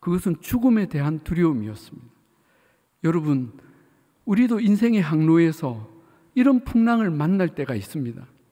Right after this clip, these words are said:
내 경험과 지식과 능력을 아무리 동원해도 도무지 해결할 수 없는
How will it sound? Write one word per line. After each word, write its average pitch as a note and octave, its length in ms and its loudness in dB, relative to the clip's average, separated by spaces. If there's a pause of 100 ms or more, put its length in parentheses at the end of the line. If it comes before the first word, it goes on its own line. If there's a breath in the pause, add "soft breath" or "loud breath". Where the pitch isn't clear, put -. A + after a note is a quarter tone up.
(600)
내 A#3+ 300 4
경험과 B3+ 640 4
지식과 A3 500 -4
능력을 F#3+ 600 0 (460)
아무리 D4 440 6
동원해도 D#3 1080 0
도무지 C4+ 480 4
해결할 A3+ 520 0
수 A#3 220 -12
없는 D#3+ 540 -2